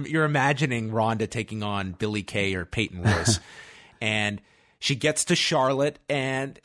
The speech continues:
Speaker 1: like, there was a reaction, but not overwhelming. The big one was Asuka.
Speaker 2: Mm-hmm. So, I
Speaker 1: This
Speaker 2: mean
Speaker 1: audience, they were, I mean, they have not given up on Asuka yet, and that is still a match that is intriguing to them, Asuka versus Ronda.
Speaker 2: I think for as, as poorly as maybe they booked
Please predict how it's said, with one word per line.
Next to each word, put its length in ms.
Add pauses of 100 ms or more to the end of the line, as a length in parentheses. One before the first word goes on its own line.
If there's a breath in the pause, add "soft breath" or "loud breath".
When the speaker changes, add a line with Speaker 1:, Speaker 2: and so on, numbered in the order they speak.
(100)
Speaker 1:
like, 220
there 160
was 280 (360)
a 80
reaction, 840
but 160
not 200
overwhelming. 720 (220 soft breath)
The 140
big 240
one 300
was 300
Asuka. 460 (140)
Speaker 2:
Mm-hmm. 580 (120)
So, 280
I 100
Speaker 1:
This 100
Speaker 2:
mean 100
Speaker 1:
audience, 440
they 200
were, 300 (140)
I 80
mean, 160
they 120
have 140
not 160
given 220
up 140
on 100
Asuka 380
yet, 220
and 200
that 160
is 80
still 320
a 20
match 400 (160 loud breath)
that 140
is 120
intriguing 460
to 120
them, 300
Asuka 380
versus 340
Ronda. 380 (260)
Speaker 2:
I 140
think 240
for 300
as, 300
as 280
poorly 720
as 320
maybe 240
they 160
booked 340